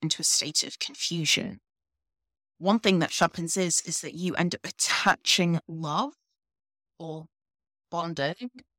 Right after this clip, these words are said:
with trauma and stress. And so you kind of believe, "Actually, I can never experience love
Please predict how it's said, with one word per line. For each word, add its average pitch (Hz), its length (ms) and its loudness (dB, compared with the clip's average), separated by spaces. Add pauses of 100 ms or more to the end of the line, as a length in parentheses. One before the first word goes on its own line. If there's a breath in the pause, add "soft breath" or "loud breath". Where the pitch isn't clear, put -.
(380)
with 175 360 -2 (140)
trauma 170 580 0
and 170 100 -10
stress. - 560 2
And - 160 -2
so - 140 2
you 151 100 0
kind 196 200 2
of 240 40 2
believe, 160 420 0
"Actually, 226 560 4
I 170 60 4
can 175 380 -2
never 170 280 2
experience 156 880 0
love 156 400 -8